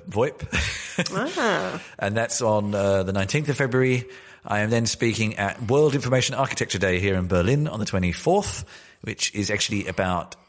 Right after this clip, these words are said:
Speaker 1: uh, information architecture and ethics. Um, I'm still figuring out quite what I'm gonna say there, which feeds into some of the stuff we were talking about earlier.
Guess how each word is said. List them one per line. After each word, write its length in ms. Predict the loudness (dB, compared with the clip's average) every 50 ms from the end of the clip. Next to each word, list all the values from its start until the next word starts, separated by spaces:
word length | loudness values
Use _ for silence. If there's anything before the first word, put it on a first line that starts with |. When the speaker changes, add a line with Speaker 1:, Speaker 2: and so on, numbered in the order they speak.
| _ _ -4
Speaker 1:
uh, 420 | -2 -2 0 0 -2 -2 -4 -4 -4
information 400 | -4 -2 0 0 0 0 0 0
architecture 420 | -2 -2 -4 -6 -6 -4 -4 -4 -4
and 200 | -4 -4 -6 -6
ethics. 540 | -4 -4 -2 -4 -4 -2 -2 -2 -2 -2 -4 -4
Um, 460 | -6 -4 -4 -4 -4 -6 -6 -8 -8 -8
I'm 80 | -8 -6
still 160 | -4 -4 -2
figuring 260 | -2 -2 -2 -2 -2
out 40 | -2 -4
quite 160 | -4 -4 -4
what 100 | -4 -4
I'm 40 | -4
gonna 160 | -4 -2 -2
say 300 | -2 0 0 2 2 2 2
there, 220 | 2 2 0 0 -2 -8 -16 -20 -20 -20 -20 -20 -20 _
which 100 | -10 -6
feeds 240 | -2 -2 0 0 0
into 140 | -2 -2 -2
some 160 | -2 -2 -2
of 20 | -2
the 60 | -2
stuff 180 | -2 -2 -4
we 40 | -6
were 40 | -6
talking 200 | -6 -6 -4 -2
about 100 | 0 2
earlier. 320 | 2 2 2 2 2 0